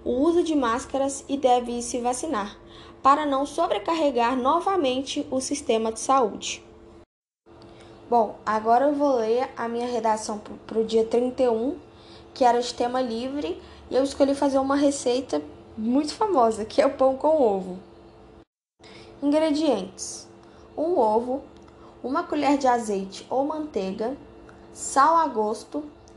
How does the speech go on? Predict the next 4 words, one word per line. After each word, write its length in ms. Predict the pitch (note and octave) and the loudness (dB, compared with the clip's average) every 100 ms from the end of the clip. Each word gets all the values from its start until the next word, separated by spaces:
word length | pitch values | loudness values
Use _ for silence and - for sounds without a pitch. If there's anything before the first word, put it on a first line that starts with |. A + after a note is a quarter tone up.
| - - - | -20 -12 -10
e 80 | |
pão, 360 | C#4 - G#3 - - - - - | -2 0 0 -2 -14 -20 -20 -20
francês, 920 | - C#4 D4+ D#4+ - A#3 C4+ - - - - | -8 -6 -4 -4 -2 0 -2 -6 -14 -14 -8
integral 640 | C#4 D#4 C4+ A3+ A3 B3 | -4 0 2 4 4 2